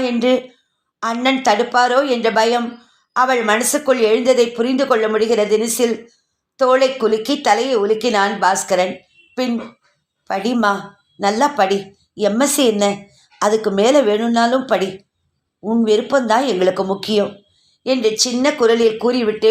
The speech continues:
உள்ளே எழுந்து போக, ஓரளவுக்கு யாருடைய வருத்தத்தையும் கண்டு இடிந்து போகாமல் அடுத்த நாளே பூரணி கல்லூரிக்கு சென்று விண்ணப்பத்தை வாங்கி வந்தாள்.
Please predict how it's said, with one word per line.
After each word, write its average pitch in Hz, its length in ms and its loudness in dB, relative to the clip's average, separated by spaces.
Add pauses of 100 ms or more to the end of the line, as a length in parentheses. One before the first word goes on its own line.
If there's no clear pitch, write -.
உள்ளே 240 320 0
எழுந்து 226 300 0
போக, 202 340 0 (760)
ஓரளவுக்கு 269 760 2
யாருடைய 247 500 2
வருத்தத்தையும் 240 680 0
கண்டு 220 360 0
இடிந்து 247 340 0
போகாமல் 214 540 2 (460)
அடுத்த 247 360 0
நாளே 233 360 2
பூரணி 240 500 0
கல்லூரிக்கு 226 540 0
சென்று 208 340 0 (500)
விண்ணப்பத்தை 247 560 0
வாங்கி 202 320 0
வந்தாள். 180 380 2